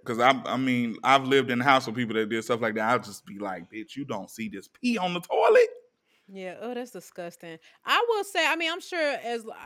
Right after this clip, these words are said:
Speaker 2: I think, I do feel like I was born extremely organized. I don't know what it is.
Speaker 1: That
Speaker 2: I
Speaker 1: is a
Speaker 2: remember even as a
Speaker 1: blessing.
Speaker 2: kid.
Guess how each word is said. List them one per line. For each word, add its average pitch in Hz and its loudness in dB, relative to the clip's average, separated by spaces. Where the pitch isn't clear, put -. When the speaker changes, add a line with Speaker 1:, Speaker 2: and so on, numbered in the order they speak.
Speaker 2:
I 262 0
think, 320 -6
I 330 2
do 359 -2
feel 311 -4
like 254 0
I 226 -2
was 240 -4
born 208 -8
extremely 185 -12
organized. 165 -12
I 247 -4
don't 269 -6
know 226 -6
what 214 -4
it 226 -8
is. 226 -4
Speaker 1:
That 190 8
Speaker 2:
I 190 8
Speaker 1:
is 131 4
a 120 2
Speaker 2:
remember - -4
even 123 8
as 123 2
a 117 2
Speaker 1:
blessing. 113 -6
Speaker 2:
kid. 262 -8